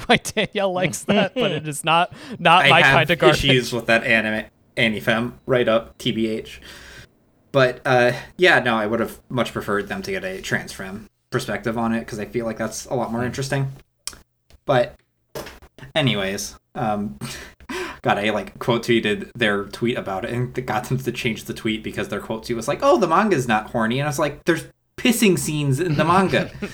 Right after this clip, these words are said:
Speaker 1: <laughs>
Speaker 2: Don't fucking say that." <laughs> So, uh, wait for everyone on the Twitter to be like, "Wait, why is she pissing herself?" In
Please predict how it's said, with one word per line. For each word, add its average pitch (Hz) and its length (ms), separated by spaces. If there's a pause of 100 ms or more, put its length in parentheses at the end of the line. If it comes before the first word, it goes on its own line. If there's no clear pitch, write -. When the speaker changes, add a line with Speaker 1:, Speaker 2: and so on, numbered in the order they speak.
Speaker 1:
<laughs> - 280
Speaker 2:
Don't 196 180
fucking 214 360
say 147 300
that." - 560 (420)
<laughs> 294 160 (1120)
So, 104 300
uh, 107 280 (580)
wait 135 220
for 135 100
everyone 127 240
on 123 80
the 113 60
Twitter 123 240
to 104 80
be 117 120
like, 113 280
"Wait, 123 220
why 113 180
is - 80
she 127 100
pissing 127 300
herself?" 98 440
In 104 360